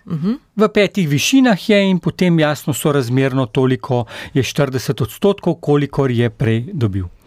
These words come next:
Speaker 1: Ali ga prejmejo tudi tisti, ki so se upokojili letos?
Speaker 2: Tako je. Tisti, ki so se letos upokojili, dobijo, eh, letni dodatek, ker gre za štirideset odstotkov letnega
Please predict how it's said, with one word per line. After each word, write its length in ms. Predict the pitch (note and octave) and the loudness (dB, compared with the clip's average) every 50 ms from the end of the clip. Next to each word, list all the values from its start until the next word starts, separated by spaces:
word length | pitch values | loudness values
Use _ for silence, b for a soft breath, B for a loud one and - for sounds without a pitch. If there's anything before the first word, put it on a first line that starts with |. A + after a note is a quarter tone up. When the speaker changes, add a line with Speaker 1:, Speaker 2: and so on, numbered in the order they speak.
| - - | -20 -10
Speaker 1:
Ali 340 | - A3 F#3+ G3+ G#3+ A3 A3+ | -4 -2 0 0 0 -2 0
ga 140 | F#3 G#3+ G3 | 0 -2 -2
prejmejo 500 | - - G#3 G#3+ A3 A3 G#3+ G#3 G3+ G3 | 0 -2 0 0 2 0 2 0 -2 -2
tudi 300 | - G#3+ G3+ F#3+ G#3+ G3+ | -2 -4 -2 -2 -2 -2
tisti, 400 | - A3 A3 G#3 - - - G3 | 0 -2 -2 -2 -2 -6 -8 -6
ki 160 | - G3+ G3 | -4 -4 -4
so 140 | - G3 F3+ | -2 -4 -4
se 160 | - - F#3 | -2 -2 -2
upokojili 640 | F3 E3+ - F3 E3+ - F3+ F3+ F3+ F#3 F#3 F#3+ F#3+ | -2 -2 -4 -8 -4 -2 -2 -2 0 0 0 0 0
letos? 640 | F#3 F#3 F3 E3+ - D3 C#3+ - - - - - B B | 0 0 -2 -2 -4 -8 -8 -8 -10 -12 -14 -16 B B
Speaker 2:
Tako 320 | B - B2 - - D#3 C#3 | B -6 -4 0 2 2 2
je. 100 | A#2+ G#2+ | 2 0
Tisti, 320 | - - G#3+ - - G3+ | 0 0 0 0 0 -4
ki 120 | - - F#3+ | -2 -2 -4
so 140 | - - | -2 -2
se 180 | D#3+ - - D#3+ | -4 0 0 0
letos 360 | C#3+ D3 D3+ - D#3 B2+ - | 2 2 0 0 -2 -2 -2
upokojili, 440 | D#3+ B2+ - C3 - - E3+ F3 D#3 | -4 -4 -4 -4 0 0 2 2 2
dobijo, 440 | C3 B2 A#2 B2+ C#3 C3+ C3 C3 A#2 B B B B B | 0 0 0 2 2 2 2 0 -2 B B B B B
eh, 180 | B - C#3 C3 | B 0 0 2
letni 320 | B2+ B2 C#3 C3 - D3 B2+ | 4 2 2 2 0 0 0
dodatek, 480 | B2 B2+ A#2+ - G3+ G#3 - A3 F3+ | 0 2 2 2 0 2 -2 -4 -4
ker 220 | - - G3+ G3+ F#3+ | 0 0 2 2 2
gre 360 | D#3 D#3 D#3 F3 F3+ F#3 F3+ B B B B B | 0 0 2 2 2 2 0 B B B B B
za 120 | B C#3+ C#3+ | B 0 0
štirideset 640 | B2+ - - F#3+ F#3 F3 E3 E3 - - E3+ - | 0 2 2 2 2 2 0 -2 -2 -2 0 0
odstotkov 560 | - C3+ - - - F3 E3+ - - F3+ D#3+ - | 0 -2 -2 0 -2 -2 -2 0 0 -2 0 2
letnega 580 | F3 E3+ F3 F#3 E3+ - - D3+ C3+ B2 B2+ | 2 4 4 2 2 0 -2 0 0 2 0